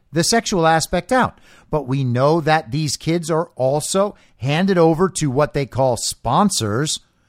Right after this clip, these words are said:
who oftentimes are people who have never met these children in their lives. Some of them have very spotty pasts. And again,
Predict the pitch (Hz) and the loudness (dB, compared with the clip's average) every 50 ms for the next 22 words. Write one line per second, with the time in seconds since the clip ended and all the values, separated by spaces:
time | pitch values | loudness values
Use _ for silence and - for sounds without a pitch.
0 | _ _ _ _ - 196 196 196 196 - - 165 208 226 - 277 233 - 143 123 | _ _ _ _ -2 0 0 0 -2 0 2 4 4 4 4 2 0 0 0 0
1 | 131 139 139 131 143 151 135 - 160 143 156 147 135 147 143 107 92 113 135 170 | 0 0 -2 -2 -2 -4 -4 -4 -6 -4 -2 -2 0 0 0 0 0 0 0 0
2 | 226 262 214 151 131 - - 120 113 104 - - 131 120 113 104 123 120 104 - | 2 2 2 2 0 0 -4 -6 -6 -6 -6 -4 -4 -4 -4 -4 -4 -6 -6 -8
3 | _ - _ _ - 151 143 143 135 127 123 113 110 104 104 107 131 175 156 - | _ -20 _ _ -4 -2 -2 0 0 0 0 2 0 0 0 0 0 -2 -4 -6
4 | - - _ _ _ _ _ - - - 160 208 254 180 110 123 117 117 104 110 | -10 -12 _ _ _ _ _ -4 0 2 4 4 4 2 2 0 -2 -2 -2 -4
5 | 101 78 78 73 73 123 170 202 151 120 - - - 117 113 110 107 101 92 - | -6 -6 -10 -8 -4 -2 0 0 0 0 -2 -2 0 0 0 0 -2 -2 -2 -2
6 | 107 107 113 135 170 170 - - - - - - - _ _ 180 196 202 202 196 | -2 -2 -2 -2 -4 -4 -6 -10 -16 -18 -20 -20 -20 _ _ 0 2 2 4 2
7 | 185 - - _ - 165 165 131 180 226 269 240 175 147 143 127 | 0 -2 -8 _ -2 -2 0 2 2 2 4 2 2 0 -2 -4